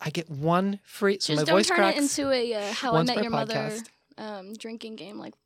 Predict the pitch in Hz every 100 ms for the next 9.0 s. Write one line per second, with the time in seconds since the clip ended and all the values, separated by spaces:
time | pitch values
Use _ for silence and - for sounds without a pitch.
0 | _ 233 220 220 226 - 220 247 269 277
1 | 285 285 277 262 247 277 277 294 320 359
2 | 233 254 277 294 262 269 269 254 233 254
3 | 254 247 247 330 - - - - - 427
4 | 381 349 311 277 262 - 240 247 254 240
5 | 254 254 277 - 523 - 605 - 571 -
6 | _ - - - 190 202 208 - - -
7 | 160 185 196 214 220 214 202 202 - 202
8 | 202 196 196 - - 180 156 160 185 196